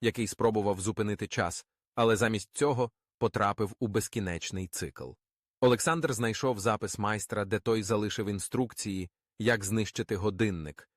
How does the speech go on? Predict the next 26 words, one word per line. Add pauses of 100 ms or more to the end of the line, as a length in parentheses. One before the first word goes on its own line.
щоб
звільнитися
від
цього
виміру. (500)
Після
багатьох
спроб
і
помилок (260)
Олександр
нарешті
виконав
всі
інструкції
і
знищив
годинник, (200)
що
привело
до
того,
що
тунель
почав
зникати,